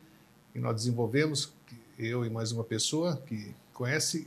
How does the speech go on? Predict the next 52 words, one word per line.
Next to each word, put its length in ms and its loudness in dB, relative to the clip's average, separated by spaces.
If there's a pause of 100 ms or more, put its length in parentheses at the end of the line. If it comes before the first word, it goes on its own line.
tá 100 4
aí 140 8
pra 140 2
vocês. 500 2
Ó, 160 6
w 300 4
w 220 6
w 260 8
inteligência 560 8
abstrata 800 6
ponto 380 2
com 260 0
ponto 260 0
b 120 4
r. 160 2 (460)
Inteligência 520 8
Abstrata, 520 6
a 60 12
princípio, 580 4
ia 160 6
ser 380 6 (480)
um 100 -2
programa 440 8
que 40 8
a 40 12
gente 160 4
ia 100 10
fazer, 560 6
mas 480 4
como 180 -2
a 40 2
gente 180 4
não 80 2
pode 240 6
abraçar 420 6
o 60 4
mundo, 300 6
eu 20 4
tentei 320 6
abraçar, 540 4
só 160 2
que 100 0
os 120 4
mãos 220 4
não 100 6
fecharam 540 6
nele 220 4
inteiro, 360 2
<laughs> 40 8
então 240 0
ficou 300 2
assim. 260 2